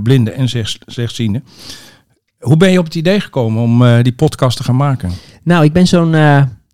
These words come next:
Speaker 2: zo'n vier jaar geleden ben ik, eh, vier of vijf jaar geleden ben ik bij de, bij de N S V G, de Nederlandse Schaakvereniging voor, eh, Visueel Gehandicapten, ben ik, eh,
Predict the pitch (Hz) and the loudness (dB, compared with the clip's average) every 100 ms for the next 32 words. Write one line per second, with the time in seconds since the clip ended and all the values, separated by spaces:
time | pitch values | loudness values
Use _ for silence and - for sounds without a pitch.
0 | _ _ - 139 202 196 160 147 165 170 | _ _ 0 0 2 2 2 2 2 4
1 | 160 131 120 120 127 120 127 113 110 113 | 4 6 4 4 2 2 2 4 2 0
2 | 175 165 - 139 147 147 143 151 175 180 | -4 -6 -4 -4 -4 -2 -2 -2 0 0
3 | 160 151 147 143 139 131 135 131 151 143 | 0 0 0 2 2 2 2 0 0 -2
4 | 123 - 123 170 196 202 147 143 143 127 | -2 -2 -2 0 -4 -2 -4 -4 -4 -8
5 | 131 - 151 - 143 131 123 120 120 - | -10 -12 -12 -8 -6 -2 -2 -2 -4 -2
6 | 117 117 - 127 135 127 113 156 143 123 | -2 -2 -2 -2 2 2 4 2 2 0
7 | 107 - 98 110 107 104 107 101 95 | -2 -2 0 2 0 0 0 0 0